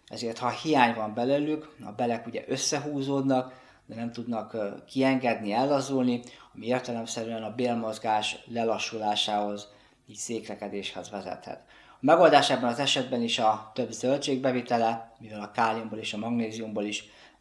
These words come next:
ugye bennük van sok, illetve italporokkal is célszerű pótolni őket.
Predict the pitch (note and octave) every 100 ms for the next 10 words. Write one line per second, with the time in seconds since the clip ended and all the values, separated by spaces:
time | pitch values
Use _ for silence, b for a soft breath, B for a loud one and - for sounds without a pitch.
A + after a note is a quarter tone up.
0 | _ - G#2 A#2 A#2 G#2+ - A2+ G#2+ D3
1 | C#3+ A#2+ A#2 A2 A2 - B2+ A#2 G#2+ A2+
2 | G#2+ - G#2+ - A2 G#2+ - G#2+ G#2+ A2+
3 | G#2+ G2+ G#2+ A2 - - -